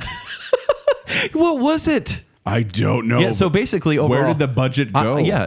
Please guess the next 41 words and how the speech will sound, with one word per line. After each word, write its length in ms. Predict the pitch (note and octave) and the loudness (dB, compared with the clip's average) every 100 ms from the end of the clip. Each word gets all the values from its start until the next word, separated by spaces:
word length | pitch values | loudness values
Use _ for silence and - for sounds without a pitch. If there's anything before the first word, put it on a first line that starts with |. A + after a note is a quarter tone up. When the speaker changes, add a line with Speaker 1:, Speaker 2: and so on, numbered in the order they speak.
| A2+ | 0
Speaker 2:
I 60 | B2+ | 2
mean, 120 | C3 | 2
that's, 300 | C#3 C3+ - G2 - | 0 -2 -8 -10 -4
I 140 | A2+ A2+ | 0 2
mean, 100 | B2 | 2
we're 100 | B2+ | 0
playing 220 | C#3+ A#2+ | 0 0
our 60 | |
hand. 300 | A2+ G2 F#2+ - - _ | 0 0 -2 -8 -18 _
The 100 | A2 | -2
C 180 | - A#2+ | 0 0
G 160 | A2+ | 2
never 260 | A2 G2+ G#2 | 2 2 2
gets 220 | G#2 - | 0 0
better 180 | C3+ F2+ | 0 0
in 100 | D#2 | -2
this 160 | D2+ - | -6 -6
movie. 240 | D#2 E2+ - - | -6 -8 -16 -6
Whether 340 | - C#3 C3+ B2+ | 0 2 2 0
Speaker 1:
I 40 | |
Speaker 2:
it's 100 | A#2+ | -2
suits, 500 | - - - - - - - | -2 -2 -2 -8 -14 -4 0
whether 240 | B2+ B2 | 2 2
it's 100 | A2+ | 0
heroes, 460 | - B2 E2+ - - - _ - | 0 0 0 -4 -12 -20 _ 0
in 140 | D3 | 2
action. 540 | A#2+ A2+ - F2+ D2+ - | 0 -2 -4 -6 -6 -6
Speaker 1:
Yeah. 240 | G2+ D#2 B1+ _ - | -4 -4 -8 _ 0
Speaker 2:
Um, 180 | A2 A2 | 0 2
and 140 | A2 | -2
Supergirl 580 | - C#3+ D3 G#2+ G#2 G2 | 0 0 0 0 0 0
is 80 | F#2 | -2
probably, 560 | - G#2 G2 F#2 F2+ - _ _ - | -2 0 0 0 -2 -6 _ _ -4
maybe 280 | A2 A2+ A#2 | 0 0 0
gets 180 | G#2+ - | -2 -2
the 80 | |
worst 280 | F#2 F#2+ - | 0 0 -2
offense 500 | F#2 - F2 C3 - - | -4 -2 -2 -2 -8 -4
on 160 | A2 A#2+ | 0 0
this 180 | C3+ | 0
one. 220 | D3+ E3 | -2 -2